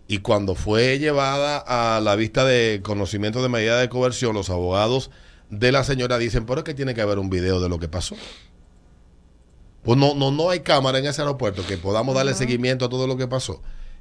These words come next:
Speaker 1: Y es, luego de haberlo solicitado y que el Ministerio Público no quería, no quería esto, entonces cuando ya iban a la vista,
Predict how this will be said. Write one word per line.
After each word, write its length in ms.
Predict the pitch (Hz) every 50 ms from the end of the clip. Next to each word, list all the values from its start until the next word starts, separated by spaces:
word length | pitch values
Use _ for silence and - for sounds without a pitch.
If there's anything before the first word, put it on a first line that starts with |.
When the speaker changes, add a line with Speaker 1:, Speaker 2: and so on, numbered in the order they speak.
| - - -
Speaker 1:
Y 200 | 107 107 117 123
es, 380 | 135 131 123 - - - - - - - - - - - - - - _ - - - - - - - -
luego 280 | 87 90 98 117 147 170
de 60 | 170
haberlo 240 | 151 139 147 165 151
solicitado 720 | - 160 151 139 143 139 - 139 123 123 143 156 - -
y 160 | - 135 131
que 160 | 127 - 135 123
el 80 | 113
Ministerio 320 | 107 101 98 110 127 135 -
Público 360 | 139 147 147 139 151 151 147 131
no 300 | 123 117 120 131 123 -
quería, 720 | 156 160 156 139 127 127 123 123 127 131 147 160 - - - - _ -
no 240 | - 98 92 90 90
quería 400 | - 123 123 123 127 139 139 131 127
esto, 180 | 131 - - 139
entonces 360 | 127 120 107 123 117 - -
cuando 260 | - 104 92 85 80 76
ya 200 | 78 85 95 113
iban 240 | 123 135 143 143 147
a 80 | 147
la 100 | 151 151
vista, 540 | 156 160 156 135 143 - 143 131 135 135